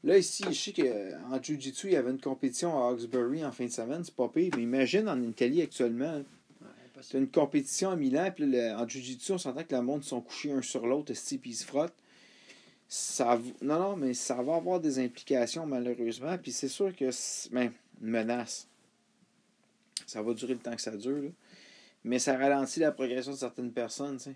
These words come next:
Speaker 1: C'est clair, parce que ces gens-là avaient des opportunités qu'ils pourront pas avoir. Le, le, le niveau mondial, je m'inclus pas là-dedans, là, mais le niveau mondial de nos personnes qui sont top, mais va être limité.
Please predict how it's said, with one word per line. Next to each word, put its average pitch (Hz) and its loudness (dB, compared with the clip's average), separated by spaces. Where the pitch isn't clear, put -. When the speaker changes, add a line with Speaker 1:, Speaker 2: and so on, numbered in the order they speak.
Speaker 1:
C'est 117 -8
clair, 147 -6
parce 131 -8
que 151 2
ces 139 -2
gens-là 120 -2
avaient 123 -2
des 117 -4
opportunités 120 -6
qu'ils - -16
pourront - -8
pas 107 -6
avoir. 117 -6
Le, 120 6
le, 113 2
le 110 -4
niveau 120 4
mondial, 135 2
je 117 -10
m'inclus 110 -10
pas 127 0
là-dedans, 123 -2
là, 233 -6
mais 120 -2
le 120 2
niveau 127 0
mondial 139 2
de 143 -2
nos 127 -2
personnes 127 -2
qui - -6
sont 113 -6
top, 156 0
mais 123 -6
va 120 -4
être 131 -4
limité. 135 -4